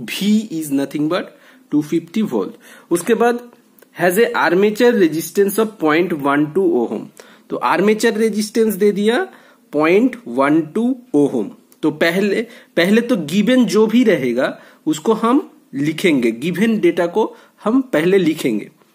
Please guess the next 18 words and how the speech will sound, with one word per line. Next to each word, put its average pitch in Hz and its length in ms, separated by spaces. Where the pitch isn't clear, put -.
उसके 160 240
बाद 226 200
दे 220 200
दिया 240 240
फील्ड 226 640
रेजिस्टेंस, 139 720
फील्ड 208 260
रेजिस्टेंस 240 880
मतलब 214 440
हंड्रेड 175 400
ओहम 196 580
फील्ड 165 320
रेजिस्टेंस 117 580
है। - 120
And 147 420
lastly 214 540
दे 202 180
दिया, 160 380